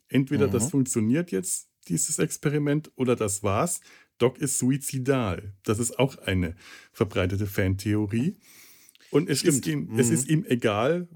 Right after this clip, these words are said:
Speaker 1: äh, was auch sonst passiert. Er nimmt auch keine Rücksicht auf Marty. Bei dem ersten Versuch, wenn der DeLorean auf die beiden zurast,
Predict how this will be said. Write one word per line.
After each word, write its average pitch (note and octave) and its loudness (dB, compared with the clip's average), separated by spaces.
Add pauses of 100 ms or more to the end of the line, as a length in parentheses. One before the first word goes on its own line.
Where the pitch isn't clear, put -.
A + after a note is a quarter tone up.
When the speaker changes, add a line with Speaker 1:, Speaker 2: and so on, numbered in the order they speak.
(240)
Speaker 1:
äh, C#3 0
was C3 0
auch C#3+ 0
sonst D#3 0
passiert. D3+ 0
Er C#3 2
nimmt E3+ 0
auch C#3 -4
keine B2+ 2
Rücksicht D3+ -4
auf G2 -4
Marty. C#3+ 0 (340)
Bei C#3 4
dem B2 2
ersten - 0
Versuch, E3+ 0
wenn B2+ 2
der C#3 2
DeLorean D3 2
auf - -4
die C#3+ -4
beiden C#3 0
zurast, G#2 -2